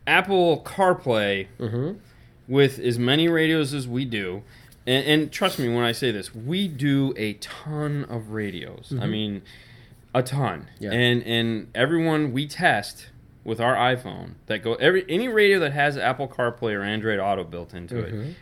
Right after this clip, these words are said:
Speaker 1: gets tested before it leaves the bay.
Speaker 2: Yeah.
Speaker 1: Um, we test the Apple CarPlay. And the reason why we test the Apple CarPlay is we wanna make sure the mic works. We wanna make sure the steering wheel control feature, push to talk, works. Because push to talk works the same Android Auto, Apple CarPlay.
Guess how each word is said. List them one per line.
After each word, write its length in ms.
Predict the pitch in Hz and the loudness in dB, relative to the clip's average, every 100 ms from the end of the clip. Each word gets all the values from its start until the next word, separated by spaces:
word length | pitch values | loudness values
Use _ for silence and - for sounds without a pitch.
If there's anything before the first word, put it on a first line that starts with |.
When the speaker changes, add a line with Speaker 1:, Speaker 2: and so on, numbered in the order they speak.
| - | -4
Speaker 1:
gets 200 | 135 127 | -4 -4
tested 440 | - 139 131 139 | -2 0 0 -6
before 380 | 113 107 117 110 | -6 -6 -2 0
it 80 | 82 | 0
leaves 260 | 107 104 95 | -4 -6 -8
the 100 | 95 | -8
bay. 320 | 87 80 - - | -6 -6 -10 -12
Speaker 2:
Yeah. 160 | 90 80 - - - | -10 -10 -14 -20 -8
Speaker 1:
Um, 380 | 107 107 104 101 - | -2 0 0 -4 -6
we 140 | 110 135 | -4 -4
test 400 | 143 127 123 131 | 2 2 2 0
the 140 | 120 | 0
Apple 240 | 98 110 | 0 -4
CarPlay. 420 | - 156 139 104 98 | 0 0 0 -2 -2
And 80 | |
the 60 | 113 | 0
reason 180 | 131 131 | 0 0
why 80 | 123 | -2
we 80 | |
test 240 | 120 139 123 | -2 -6 -2
the 60 | |
Apple 180 | 120 127 | -4 -4
CarPlay 280 | - 127 117 | -4 -2 -2
is 40 | 107 | -2
we 60 | |
wanna 160 | 117 120 | 0 2
make 160 | 120 | 0
sure 160 | 120 139 | 0 -2
the 80 | 120 | 0
mic 300 | 117 143 160 | 2 0 0
works. 260 | 165 160 120 | -2 -2 -6
We 60 | |
wanna 140 | 113 110 | -4 -4
make 160 | 113 | -4
sure 180 | - 113 | -4 -6
the 80 | 101 | -6
steering 300 | - 127 131 | -4 -2 0
wheel 80 | 127 | -2
control 340 | 123 113 123 | -4 -2 -2
feature, 380 | 120 127 123 123 | -2 -6 -4 -6
push 260 | 123 123 - | -6 -12 -12
to 100 | - | -6
talk, 340 | 131 120 120 | 0 0 0
works. 320 | 123 123 120 - - - | -4 -4 -6 -16 -20 -20
Because 200 | - 147 | -2 -2
push 220 | - 196 180 | 0 -2 -2
to 80 | |
talk 300 | 151 160 143 | 0 0 2
works 180 | 127 123 | 0 -4
the 80 | 123 | -4
same 320 | - 113 110 | -4 -2 -2
Android 320 | 92 107 107 | -2 -2 0
Auto, 300 | 98 95 95 | 0 -2 -2
Apple 240 | 82 90 90 | -4 -8 -8
CarPlay. 420 | - 90 82 | -8 -8 -8